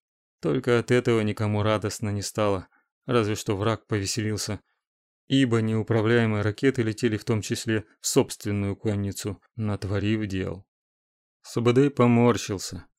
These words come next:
Такое время от времени все же случалось, о чем русы заранее предупреждали, так что им даже претензий не предъявить. Тем более, что случалось это все же нечасто.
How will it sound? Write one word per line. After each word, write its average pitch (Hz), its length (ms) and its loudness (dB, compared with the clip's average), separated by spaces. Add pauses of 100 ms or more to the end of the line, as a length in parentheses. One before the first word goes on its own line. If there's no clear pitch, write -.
(500)
Такое 139 680 6
время 123 440 6
от 110 100 -2
времени 117 380 6
все 113 220 0
же 104 100 0
случалось, 113 680 0 (440)
о 113 140 -4
чем 123 260 0
русы 123 360 2
заранее 117 500 2
предупреждали, 101 880 -2 (500)
так 123 200 0
что - 160 2
им 131 240 6
даже 117 280 4
претензий 123 540 0
не 104 140 -2
предъявить. 104 600 -6 (720)
Тем 107 300 0
более, 135 280 2
что - 200 -6
случалось 131 560 -4
это 117 140 0
все 123 200 0
же 110 140 2
нечасто. 107 640 -2